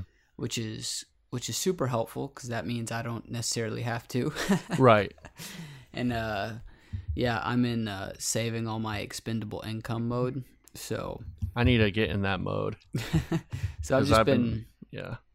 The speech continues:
Speaker 1: I've just been playing kinda what, what falls in my lap or what, you know,
Speaker 2: Mm-hmm.
Speaker 1: Spider-Man, I went out and I, I, I kind of hunted that one down, but, you know, Call of Duty, I'll, I'll touch this. It's really whatever I feel like playing, and I feel like I'm, I'm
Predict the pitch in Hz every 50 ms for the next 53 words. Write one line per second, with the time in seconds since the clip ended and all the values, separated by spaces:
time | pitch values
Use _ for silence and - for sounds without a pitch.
0 | _ _ _ _ _ _ _ - - _ _ _ _ _ _ _ _ _ - -
1 | 135 139 143 - 143 127 - - 135 127 123 123 123 - - 117 120 120 117 113
2 | 113 110 104 - - - 120 113 104 - 127 117 120 120 120 120 123 123 120 117
3 | 120 120 123 139 156 - - 131 120 117 120 120 110 101 - - - 131 123 113
4 | 110 104 101 160 175 185 175 156 139 127 117 120 120 120 120 120 120 120 - -
5 | - 117 110 110 - - 117 120 - - - 120 - - 123 120 117 117 - -
6 | - - - - - - - - 127 - 123 110 113 110 113 101 76 110 113 104
7 | - - - - 110 - - 104 98 - _ - - - - - - - - -
8 | - 143 143 120 110 - - - 147 151 151 143 139 147 151 147 143 147 147 147
9 | 151 147 135 131 123 - - 123 113 - - 120 113 123 - - - 151 151 151
10 | 151 143 131 - 175 190 196 180 147 131 127 - - 127 123 123 123 120 123 117
11 | 113 - - 120 117 120 120 113 - - - 120 123 123 127 135 139 147 147 -
12 | - - - - _ _ - - - - - _ _ - - 120 120 120 120 -
13 | - 147 151 151 147 131 127 - 123 113 113 107 104 101 - - - 113 113 110